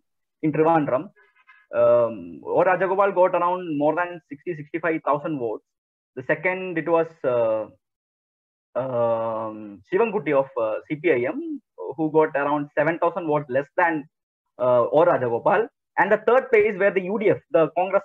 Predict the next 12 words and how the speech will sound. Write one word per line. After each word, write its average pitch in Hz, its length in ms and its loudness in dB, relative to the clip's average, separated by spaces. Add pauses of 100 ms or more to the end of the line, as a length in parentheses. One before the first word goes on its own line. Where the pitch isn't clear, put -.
front 180 380 -2
contested, 160 540 0 (240)
he 220 60 -6
had 240 280 0
got 233 160 6
only 247 200 2 (240)
sixteen - 500 -4
thousand 226 340 2
votes, 127 240 0
fifteen 262 300 -2
thousand 208 280 0
votes. 113 220 -6